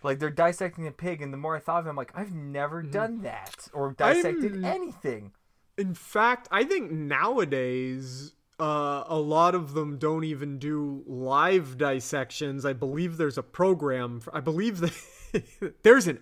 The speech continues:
Speaker 2: app for that, as the saying,
Speaker 1: <laughs>
Speaker 2: as the saying used to go. Like, the teacher hands out, like, tablets, and they do, like, a, a simulation of a dissection.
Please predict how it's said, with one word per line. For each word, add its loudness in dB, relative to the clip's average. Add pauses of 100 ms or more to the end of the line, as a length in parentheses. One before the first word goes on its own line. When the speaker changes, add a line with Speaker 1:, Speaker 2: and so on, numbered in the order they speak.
(100)
Speaker 2:
app 2
for -6
that, -2
as 2
the 0
saying, 2 (240)
Speaker 1:
<laughs> -16
Speaker 2:
as -2
the -2
saying 2
used -4
to -6
go. 0
Like, -2
the -6
teacher -4
hands -6
out, 2
like, -4
tablets, -2
and -8
they -4
do, -4
like, -2
a, -8 (560)
a -8
simulation -4
of -8
a -6
dissection. -12